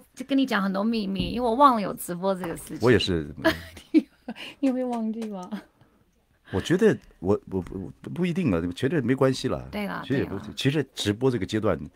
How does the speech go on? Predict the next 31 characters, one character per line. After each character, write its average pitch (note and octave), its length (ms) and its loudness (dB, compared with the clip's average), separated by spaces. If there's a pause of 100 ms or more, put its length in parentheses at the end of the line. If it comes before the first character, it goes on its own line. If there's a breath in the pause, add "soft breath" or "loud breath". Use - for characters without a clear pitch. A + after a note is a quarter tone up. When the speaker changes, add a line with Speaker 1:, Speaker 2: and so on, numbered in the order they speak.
(140)
Speaker 2:
很 - 140 2
多 C3+ 80 4
人 C#3+ 60 0
想 B2 160 0
看 A2 180 2
直 F#2+ 100 -4
播， G2+ 140 2
就 G2+ 60 2
是 F#2+ 80 -4
这 F#2+ 80 0
个， E2+ 100 0 (160)
这 A#2 100 0
个 F#2 60 -2
阶 G#2 140 0
段 F#2+ 100 2
好 D2+ 60 -6
像 F2 80 -2
可 G2 100 -4
以 F#2 40 -2
讲 F2 140 -2
点 D2 140 -6
真 E2 160 -6
心 E2+ 160 -6
话。 C#2 180 -10 (260 loud breath)
Speaker 1:
哎 - 20 -20
呀。 E2+ 80 -12
Speaker 2:
可 C#3 80 6
是 F3+ 40 8
我 E3 60 8
们 C#3+ 80 4
表-， C3 100 0